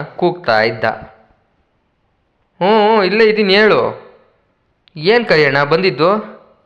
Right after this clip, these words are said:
"ಏ, ಏನಿಲ್ಲ, ಒಂದ್ ಐದ್ ರೂಪಾಯಿ ಟೀ ಪುಡಿನೋ ಒಂದೆರಡು ಬನ್ ಅಂತ ಕೊಡಪ್ಪೋ, ಮಕ್ಳು ಹೊಸ್ಕೊಂಡವೆ, ಬನ್ ಬೇಕು ಅಂತ ಕೇಳ್ತಾವ್ರೆ."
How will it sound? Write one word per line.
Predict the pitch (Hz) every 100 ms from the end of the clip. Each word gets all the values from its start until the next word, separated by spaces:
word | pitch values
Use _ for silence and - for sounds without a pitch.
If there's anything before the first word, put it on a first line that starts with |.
| _ _ _ _ _ _
"ಏ, | 117 117 113 113 117
ಏನಿಲ್ಲ, | 120 131 135 139 139
ಒಂದ್ | 139 139 135
ಐದ್ | 135
ರೂಪಾಯಿ | 131 135 135
ಟೀ | 135 - 160
ಪುಡಿನೋ | 160 147 135 120 131 131 110 - _ _ _ _ -
ಒಂದೆರಡು | 120 117 113 110 113
ಬನ್ | 131 160
ಅಂತ | 165 135
ಕೊಡಪ್ಪೋ, | - 113 110 117 104 - - _ _ _ _ -
ಮಕ್ಳು | 117 120 139 123
ಹೊಸ್ಕೊಂಡವೆ, | 113 - 127 117 104 104 113 - - _ _ _
ಬನ್ | 131 143
ಬೇಕು | 131 117 113
ಅಂತ | 110 107
ಕೇಳ್ತಾವ್ರೆ." | - 107 104 101 104 104 - -